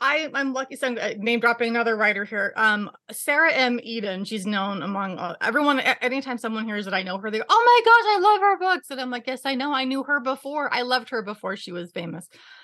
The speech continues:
Um, her husband's in the choir. Um, and so my birthday is in December. And so late,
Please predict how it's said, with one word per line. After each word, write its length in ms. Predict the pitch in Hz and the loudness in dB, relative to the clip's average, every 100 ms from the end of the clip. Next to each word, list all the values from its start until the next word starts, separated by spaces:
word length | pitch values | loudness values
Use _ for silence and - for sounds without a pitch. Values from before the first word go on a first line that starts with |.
| - | -8
Um, 240 | - 214 202 | 2 2 2
her 140 | 277 | 0
husband's 440 | 302 277 277 262 | -2 -2 0 0
in 140 | - 220 | 0 -4
the 80 | 208 | -4
choir. 460 | 185 - 170 247 _ _ _ _ - | -4 -4 -4 -6 _ _ _ _ 0
Um, 520 | 220 202 190 185 190 - _ - | 2 2 0 -4 -10 -16 _ -2
and 520 | 233 220 208 202 202 - _ _ _ _ | 2 2 2 -2 -6 -12 _ _ _ _
so 520 | - - 233 220 214 - _ _ - | -6 2 4 4 0 -4 _ _ -4
my 180 | 233 254 | -2 2
birthday 380 | 247 262 262 | 2 2 2
is 120 | 269 262 | 0 -2
in 120 | 262 | -4
December. 540 | 254 247 233 226 311 _ _ - | -6 -6 -4 -2 -4 _ _ -6
And 180 | 233 | -4
so 460 | - - 233 233 247 - _ _ _ _ | -2 0 2 4 2 -2 _ _ _ _
late, 280 | 226 226 226 | -6 -2 -2